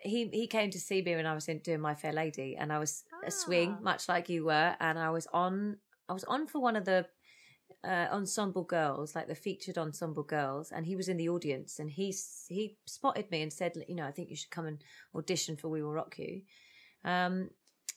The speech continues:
Speaker 1: he then came back to see me play the role of Eliza when I was on for Martine, and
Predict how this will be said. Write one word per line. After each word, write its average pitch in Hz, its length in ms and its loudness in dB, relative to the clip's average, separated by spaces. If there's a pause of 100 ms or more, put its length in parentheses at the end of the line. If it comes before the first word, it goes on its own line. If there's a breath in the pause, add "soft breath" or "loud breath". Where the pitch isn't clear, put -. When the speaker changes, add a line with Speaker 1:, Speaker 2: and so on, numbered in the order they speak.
Speaker 1:
he 208 180 0
then 208 240 2
came 190 240 0
back 180 360 6
to 180 100 -6
see - 180 -2
me 165 120 -2
play 165 260 0
the 160 120 0
role 151 220 2
of 147 100 -6
Eliza 151 580 0 (100)
when 151 160 -4
I 147 40 -2
was 139 140 -4
on 143 200 0
for 143 280 -4 (800)
Martine, 151 720 0 (600 soft breath)
and 185 540 6